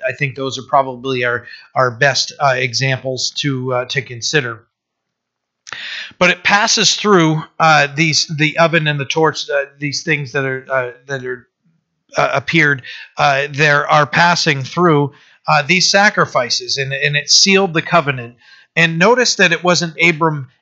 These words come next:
and God that passed through. It was just God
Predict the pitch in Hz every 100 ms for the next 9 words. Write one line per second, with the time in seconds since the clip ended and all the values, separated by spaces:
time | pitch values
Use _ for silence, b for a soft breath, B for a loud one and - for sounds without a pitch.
0 | _ 170 170 165 156 139 - 147 135 123
1 | 117 127 - 139 123 113 - 127 120 117
2 | 143 139 139 117 117 147 156 - 135 135
3 | 117 101